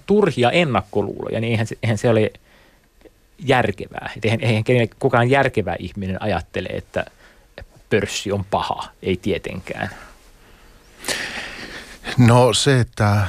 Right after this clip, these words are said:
Speaker 2: tää, tossa mitä sanoit, niin se, että kaikki ei pidä rynnätä pörssiin, tässä kuitenkin sijoittamiseen on ollut, sijoittamiseen liittyen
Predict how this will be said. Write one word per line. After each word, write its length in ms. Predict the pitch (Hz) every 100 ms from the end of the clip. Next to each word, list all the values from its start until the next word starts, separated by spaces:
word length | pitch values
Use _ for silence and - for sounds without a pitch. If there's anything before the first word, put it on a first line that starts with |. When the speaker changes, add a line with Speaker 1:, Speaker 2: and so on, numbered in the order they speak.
| - -
Speaker 2:
tää, 400 | 117 107 92 85 - - -
tossa 240 | 104 - 95
mitä 140 | -
sanoit, 360 | 110 101 92 98
niin 100 | 87
se, 140 | 92
että 240 | 82 90 80 - -
kaikki 260 | 87 -
ei 120 | 90
pidä 240 | - - 80
rynnätä 360 | 82 92 87 87
pörssiin, 600 | - 101 - - 92 92 - - - - -
tässä 200 | 95 -
kuitenkin 640 | 104 95 80 92 87 85 - - - _
sijoittamiseen 1200 | - - 80 - _ _ _ 92 87 - 85 85
on 300 | 85 85 80 -
ollut, 360 | 90 87 76 58 64 67 92
sijoittamiseen 380 | - - 92 92
liittyen 400 | 98 90 92 87